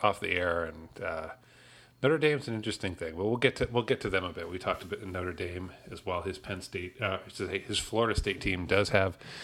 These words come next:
Notre Dame coming up on the schedule. Should be interesting to see what happens. Um, so I did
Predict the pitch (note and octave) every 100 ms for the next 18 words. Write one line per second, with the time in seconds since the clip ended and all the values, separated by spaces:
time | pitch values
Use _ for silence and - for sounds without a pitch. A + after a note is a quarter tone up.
0 | - - A2+ G#2 F#2+ G2 F#2 G2 F#2+ F#2
1 | - F2 E2 - F#2+ F2+ F2+ F2 E2 -
2 | - - - - _ _ _ _ _ _
3 | _ _ - - B2+ A2+ A#2+ A2 G#2 -
4 | G#2 F#2+ - G2 F2+ F#2 F#2+ - E2+ E2+
5 | F#2+ F2+ F2 E2 - B2+ B2+ A#2 D3+